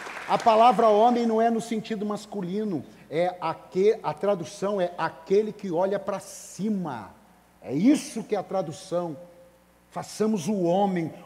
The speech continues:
o, o ser humano, a nossa imagem e semelhança. Aquele que olha pra cima, de onde me virá o socorro? O meu socorro vem do Senhor. Aplaudam a ele mais uma vez.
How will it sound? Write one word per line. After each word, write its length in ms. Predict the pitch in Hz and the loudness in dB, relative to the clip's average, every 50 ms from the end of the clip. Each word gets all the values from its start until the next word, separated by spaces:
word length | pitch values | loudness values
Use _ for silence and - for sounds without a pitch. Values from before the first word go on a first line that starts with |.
| - | -8
o, 240 | - 170 170 - 185 | -6 -6 -4 -4 -4
o 20 | |
ser 320 | 180 - - - 226 220 208 | -6 -4 2 6 6 6 6
humano, 520 | 208 185 175 175 196 214 226 214 170 139 - - - | 6 2 2 0 2 2 2 2 0 -2 -8 -8 -2
a 100 | - 156 | 0 0
nossa 320 | 165 170 190 190 190 - 196 | 0 2 0 -2 -2 -2 -2
imagem 560 | 175 165 165 170 180 202 214 196 214 220 202 - - - - | -2 -2 -2 0 0 0 0 0 -2 -6 -8 -10 -14 -10 -10
e 80 | 190 | -10
semelhança. 800 | - - - 208 202 202 202 185 170 175 180 180 170 - - - - - - - | -10 -6 -2 0 0 2 2 0 0 0 0 0 -2 -4 -8 -14 -14 -16 -12 -6
Aquele 420 | 151 156 - - - 202 202 202 | -6 -6 -6 -2 2 2 2 2
que 200 | - - 165 180 | 0 -4 -4 -2
olha 240 | 180 175 180 175 175 | 0 2 2 2 0
pra 220 | - - 160 151 | 0 -2 -4 -4
cima, 500 | - - - - - 190 196 190 170 143 - - - - - | -6 -8 -10 -6 -4 -2 0 0 -2 -2 -4 -6 -16 -16 -10
de 160 | 131 135 185 | -4 2 2
onde 300 | 208 226 240 214 165 190 | 4 4 2 0 -2 -4
me 160 | 202 190 208 208 | -4 -2 -4 -4
virá 280 | 156 185 190 170 180 | -2 -2 0 2 2
o 80 | 185 185 | 0 0
socorro? 680 | 185 - - 180 - - - 190 196 180 151 160 - - - - - | -2 -2 -4 -6 -4 -2 2 4 4 4 4 0 -4 -6 -14 -10 -4
O 140 | 151 165 165 | -2 -2 -2
meu 300 | 151 147 160 180 185 180 | -2 -2 0 2 2 2
socorro 720 | 185 - - 180 160 - - - 175 175 175 147 156 151 | 0 -2 -4 -4 -4 -4 -4 -2 0 0 0 0 -2 -4
vem 220 | 131 160 160 160 | -2 -2 -4 -4
do 180 | 143 117 160 147 | -4 -6 -6 -6
Senhor. 840 | - - - - 160 143 135 131 131 143 165 165 156 156 151 127 - - - - | -8 -8 -6 -6 -4 -4 -4 -4 -2 0 4 4 6 6 6 4 2 0 -2 4
Aplaudam 680 | - 180 165 - - - 208 190 196 196 180 190 190 180 | 6 6 6 6 6 6 8 8 8 8 8 8 8 8
a 100 | 180 180 | 8 10
ele 220 | 196 202 180 185 | 10 8 8 6
mais 240 | 190 190 190 185 147 | 6 4 2 2 2
uma 200 | 202 202 180 165 | 2 4 4 4
vez. 360 | 156 185 196 196 190 190 180 | 6 4 4 4 4 2 0